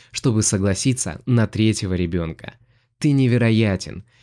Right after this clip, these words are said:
и нам так повезло, что ты есть в нашей жизни.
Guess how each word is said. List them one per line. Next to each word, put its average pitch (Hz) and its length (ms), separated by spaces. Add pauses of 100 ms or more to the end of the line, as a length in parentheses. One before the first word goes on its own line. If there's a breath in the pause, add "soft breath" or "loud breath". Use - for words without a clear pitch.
(140 soft breath)
и 123 80
нам 110 360
так 156 280
повезло, 101 680
что - 280
ты 120 300
есть 92 220
в 98 40
нашей 95 340
жизни. 82 540